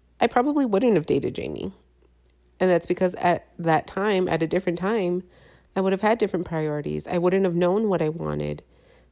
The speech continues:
I wouldn't have gone through relationships that showed me the things I didn't want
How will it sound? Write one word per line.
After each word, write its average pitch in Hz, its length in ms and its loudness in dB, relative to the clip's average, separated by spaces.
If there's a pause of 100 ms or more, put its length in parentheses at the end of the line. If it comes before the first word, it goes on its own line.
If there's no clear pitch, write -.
(120)
I 185 80 4
wouldn't 180 300 4
have 170 120 0
gone 185 220 2
through 185 220 -2
relationships 156 800 0
that 147 140 -2
showed 156 220 0
me 156 120 0
the 151 120 2
things 156 320 -2
I 156 140 -2
didn't 165 500 0
want 156 280 -2